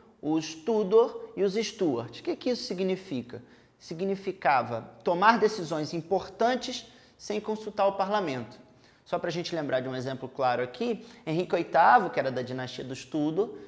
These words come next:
eh, discordou de uma questão religiosa e criou uma igreja, a igreja anglicana, sem consultar as principais, digamos assim, eh, facções ou grupos políticos da Inglaterra daquele período. Então,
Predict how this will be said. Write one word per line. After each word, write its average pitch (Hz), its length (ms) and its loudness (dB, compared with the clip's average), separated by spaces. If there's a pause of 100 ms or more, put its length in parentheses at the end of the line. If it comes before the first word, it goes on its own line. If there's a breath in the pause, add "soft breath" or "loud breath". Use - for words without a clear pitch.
(200 loud breath)
eh, 165 220 4
discordou 180 800 2
de 190 80 0
uma 160 120 0
questão 147 360 -6
religiosa 160 500 2
e - 20 -10
criou 226 240 4
uma 269 140 0
igreja, 185 560 2 (160)
a 127 80 -10
igreja 147 320 -4
anglicana, 175 580 -6 (320 loud breath)
sem - 280 -4
consultar 185 1200 2
as 135 120 -4
principais, 170 800 4
digamos 143 400 -4
assim, 143 460 -4 (360 soft breath)
eh, 135 440 -2
facções 165 640 2
ou 147 80 2
grupos 175 400 0
políticos 180 640 -2
da 180 100 2
Inglaterra 170 480 2
daquele 165 320 -2
período. 120 540 2 (400 loud breath)
Então, 233 540 0